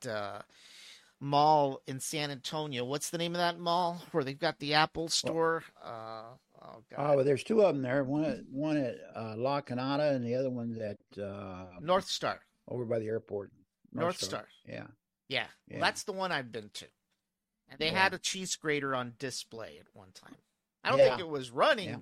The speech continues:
Speaker 1: <laughs> but it was there, you know.
Speaker 2: It was there, yeah.
Speaker 1: Yeah, yeah.
Speaker 2: Yeah, they're, you, you know, they don't probably, I think these are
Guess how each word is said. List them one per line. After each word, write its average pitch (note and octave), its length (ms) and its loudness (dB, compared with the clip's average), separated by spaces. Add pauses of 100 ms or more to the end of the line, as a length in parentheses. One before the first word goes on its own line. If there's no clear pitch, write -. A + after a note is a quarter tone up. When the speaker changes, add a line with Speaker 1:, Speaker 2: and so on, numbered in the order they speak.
(100)
Speaker 1:
<laughs> - 160 -20
but G3 220 4
it F#3+ 140 -6
was D#3 260 -4
there, C3+ 420 -2 (640)
you C#3 200 -8
know. A2 200 -8
Speaker 2:
It A2+ 80 -6
was A2 180 -6
there, F2+ 220 -16 (100)
yeah. - 80 -14 (120)
Speaker 1:
Yeah, A2 280 -6 (500)
yeah. - 220 -12
Speaker 2:
Yeah, A2 200 -2
they're, A2+ 140 -2
you, A#2 300 -8
you C3+ 140 -4
know, A2 160 -2
they B2 140 -2
don't A2 220 -6
probably, G2+ 360 -8
I C3+ 100 -2
think E3 200 -6
these C#3 260 -4
are A#2 180 -4